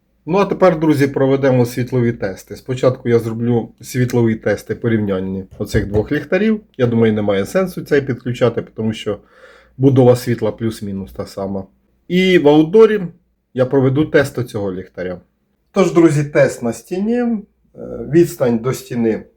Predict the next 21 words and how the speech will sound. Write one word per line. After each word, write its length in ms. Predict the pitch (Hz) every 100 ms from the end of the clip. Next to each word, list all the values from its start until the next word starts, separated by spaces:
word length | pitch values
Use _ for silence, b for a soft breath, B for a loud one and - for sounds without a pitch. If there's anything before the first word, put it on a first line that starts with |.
| _ -
приблизно 540 | 139 139 127 110 110
метр 400 | 107 117 107 113
двадцять. 580 | 127 180 208 208 185 - _ _ _ _
Ось 180 | 139 139
таке, 280 | 143 139 120
як 100 | 110
бачите, 500 | 117 123 113 113 110 - _ _ _ _ -
занадто 480 | 139 143 113 - 117
широке 460 | - 113 104 110
світло 560 | - 113 110 110 104 - _ _
від 360 | 113 113 107 107
ліхтаря 520 | 104 107 110 107 113
Олайт, 400 | 143 165 190 190 190 _ _ -
яке 240 | 127 143
більше 300 | 135 127 131
підходить 540 | 123 117 135 123 117 110
до 140 | 117
налобника. 680 | 113 113 110 107 104 110 98 - b b b b b -
І 120 | 180
бачимо, 540 | 139 151 151 139 135
що 440 | 127 - 117 117